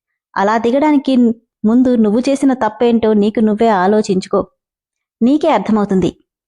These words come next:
నువ్వు చేసింది తప్పో కరెక్టా అనేది," అని సంజయ్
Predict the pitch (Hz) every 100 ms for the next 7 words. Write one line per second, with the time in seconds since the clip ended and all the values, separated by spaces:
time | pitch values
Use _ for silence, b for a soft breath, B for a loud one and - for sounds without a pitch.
0 | 202 208 247 254 254 254 226 220 269 240
1 | 226 202 196 - 196 190 180 - _ _
2 | _ _ _ _ _ 208 202 208 208 _
3 | _ - 247 269 262